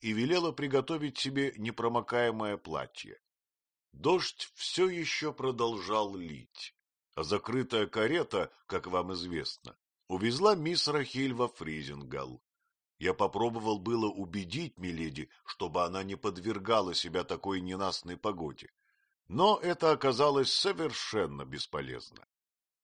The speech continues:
Тогда я попросил позволения сопровождать ее, чтобы держать, по крайней мере, над ее головой зонтик,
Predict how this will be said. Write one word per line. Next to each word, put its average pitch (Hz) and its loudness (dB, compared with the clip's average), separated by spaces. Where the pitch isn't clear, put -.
Тогда 78 4
я 160 6
попросил 135 2
позволения 131 2
сопровождать 135 2
ее, 90 0
чтобы 101 -2
держать, 90 0
по 120 0
крайней 110 -2
мере, 92 -4
над 104 -4
ее 123 2
головой 131 4
зонтик, 117 -2